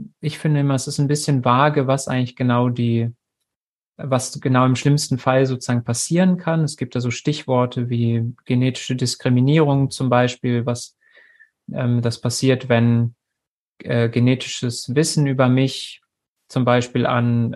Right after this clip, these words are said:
mögliche Arbeitgeber oder mögliche Versicherer kommt und dann bekomme ich auf der Grundlage den Job nicht, dass ich zum Beispiel eine genetische Disposition für irgendeine Krankheit habe oder so.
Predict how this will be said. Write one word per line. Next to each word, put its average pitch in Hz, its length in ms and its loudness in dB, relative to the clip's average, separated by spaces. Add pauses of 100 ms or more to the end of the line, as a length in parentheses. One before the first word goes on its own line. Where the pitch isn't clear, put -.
mögliche 127 480 0
Arbeitgeber 131 960 2
oder 117 180 0
mögliche 120 480 -2
Versicherer 123 680 -2
kommt 120 500 0
und 123 280 -4
dann 117 360 0 (560)
bekomme 123 320 0
ich 120 100 -2
auf - 120 -4
der 123 180 4
Grundlage 123 500 0
den 113 140 0
Job 131 280 2
nicht, 127 520 0
dass 117 200 -4
ich - 200 -12
zum 120 140 0
Beispiel 117 280 0
eine 120 100 2
genetische 120 400 0
Disposition 127 960 0
für 120 280 -2
irgendeine 120 280 0
Krankheit 135 460 -2
habe 123 200 -2
oder 123 140 0
so. 120 240 -2